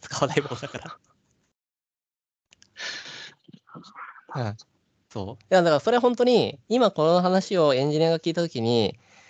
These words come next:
Speaker 1: 何か思うものっていうのは、あの、多分いっぱいある、あるし、それぞれのエンジニアがそれぞれあるんですけれども、けど、まあ、あの、まあ、とりあえず僕の方で思ってるのは、あの、決してその、えーと、けなしてるとかそういうのじゃなくて、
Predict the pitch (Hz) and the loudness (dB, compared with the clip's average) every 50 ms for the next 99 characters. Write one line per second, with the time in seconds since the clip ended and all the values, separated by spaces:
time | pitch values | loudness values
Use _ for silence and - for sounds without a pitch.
0 | _ _ _ _ - 135 135 170 143 - 117 110 117 131 131 123 113 101 95 95 | _ _ _ _ 0 2 4 4 4 4 2 2 4 4 4 2 2 0 -2 -4
1 | 98 98 92 92 98 101 104 98 92 92 123 - _ _ _ - - 104 101 98 | -6 -6 -6 -4 -2 -2 -2 -2 -2 -4 -8 -12 _ _ _ -10 -8 -8 -6 -6
2 | 95 95 92 - 139 123 107 101 107 - - 120 127 135 135 135 - - 123 117 | -6 -6 -4 -2 0 0 0 -2 -2 0 0 2 2 2 0 -4 -6 -6 -6 -4
3 | 110 101 98 - 104 95 92 90 - - 120 156 185 165 110 98 95 98 98 98 | -4 -6 -6 -6 -6 -6 -6 -8 -6 -4 -2 0 0 0 0 0 0 -2 -2 -2
4 | 107 101 98 98 101 101 113 117 113 101 95 95 95 95 98 98 98 - - 101 | -2 -4 -4 -6 -6 -4 -4 -2 -2 -2 -4 -4 -4 -4 -4 -6 -8 -12 -14 -12
5 | 98 95 95 98 98 98 104 104 - _ - - - - _ _ _ - 214 180 | -10 -8 -6 -4 -4 -6 -6 -10 -18 _ -20 -20 -20 -20 _ _ _ 0 2 4
6 | 139 135 151 139 107 - - - 120 135 131 131 127 123 117 113 110 110 107 107 | 4 4 4 4 4 2 0 -4 -8 -4 -2 0 0 2 2 2 2 2 2 2
7 | 104 101 - - _ _ _ _ _ _ _ _ _ _ - 170 196 147 101 - | 0 -2 -4 -6 _ _ _ _ _ _ _ _ _ _ 0 2 2 2 2 -2
8 | - _ _ _ _ _ _ _ - 170 - 240 269 339 214 151 135 143 - - | -6 _ _ _ _ _ _ _ -20 -8 -4 -2 -2 -2 -2 -2 -4 -4 -2 0
9 | 190 196 185 - 247 208 170 156 175 180 - 170 147 147 147 160 151 117 - - | 0 0 2 0 0 2 2 2 2 0 0 -2 0 2 4 4 4 2 0 -2
10 | 123 - _ _ - - 139 131 123 123 123 - 156 147 - 180 170 156 - 135 | -8 -18 _ _ -10 -6 -4 -4 -4 -4 -4 -4 -6 -4 -2 -2 -2 0 0 2
11 | 123 117 113 - - _ _ _ _ _ _ _ _ _ 120 110 104 98 95 95 | 2 2 0 0 -4 _ _ _ _ _ _ _ _ _ -4 -2 0 0 -2 -4
12 | - - 113 - _ _ _ _ _ _ _ _ - - - 151 151 151 151 - | -6 -12 -18 -20 _ _ _ _ _ _ _ _ -14 -6 -2 0 2 2 2 0
13 | 190 180 180 175 - - - 135 123 113 107 101 95 - - - 117 113 104 92 | -2 -2 -2 -2 -6 -4 -4 -2 0 0 0 -2 -4 -6 -4 -2 0 0 0 0
14 | - | -4